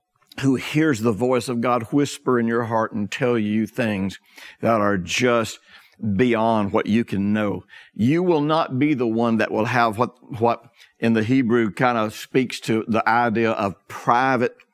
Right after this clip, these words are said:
revelation. Now, don't, don't go all crazy on me over private revelation. You know, there's a lot of people today that think they're getting revelations from God that supersede the Bible, that are equal to the Bible,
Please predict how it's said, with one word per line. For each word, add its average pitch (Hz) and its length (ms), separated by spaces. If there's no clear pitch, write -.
revelation. 110 720
Now, 92 100
don't, 151 420
don't 160 240
go 180 160
all 214 160
crazy 226 400
on 131 80
me 135 160
over 143 340
private 143 340
revelation. 131 560
You 135 140
know, 165 80
there's 160 180
a 127 60
lot 156 180
of 170 80
people 190 300
today 127 320
that - 160
think 147 240
they're 147 180
getting 127 320
revelations 131 720
from 143 260
God 110 360
that 117 220
supersede 170 920
the 123 100
Bible, 143 460
that 117 160
are 104 180
equal 160 380
to 151 140
the 127 100
Bible, 123 480